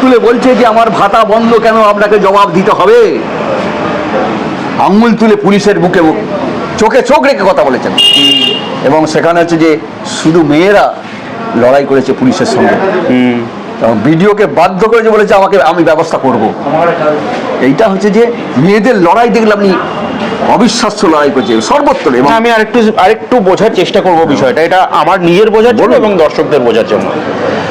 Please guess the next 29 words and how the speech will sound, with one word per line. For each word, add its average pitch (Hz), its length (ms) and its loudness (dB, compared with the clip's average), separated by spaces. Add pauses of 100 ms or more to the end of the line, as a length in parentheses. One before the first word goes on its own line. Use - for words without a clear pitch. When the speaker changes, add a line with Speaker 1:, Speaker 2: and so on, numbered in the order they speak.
(160)
Speaker 2:
আহ, 131 380 0
রায়না 262 440 2
খণ্ডঘোষকে 262 580 2
মোটামুটি 254 420 2
গ্রাম 208 320 0
বাংলার 240 360 2
প্রতীক 233 320 0
বলা 135 200 2
যায়। 104 180 -2 (1120)
তো 196 60 0
সেই 254 220 2
জায়গায় 302 320 4
দাঁড়িয়ে 294 260 2
আপনি 262 280 0
রায়নার 208 400 2
একজন 247 320 0 (100)
কৃষক 226 300 0
নেতা, 240 240 0
সিপিআইএম 214 500 2
নেতা, 220 220 2
তে 202 140 0
আপনি 185 200 0
বলছেন 180 300 2 (540)
যে 208 280 0
ভাতা 208 460 0
পাচ্ছেন 220 460 0
না 147 120 0
মহিলারা। 120 420 0
আহ, 156 1080 -2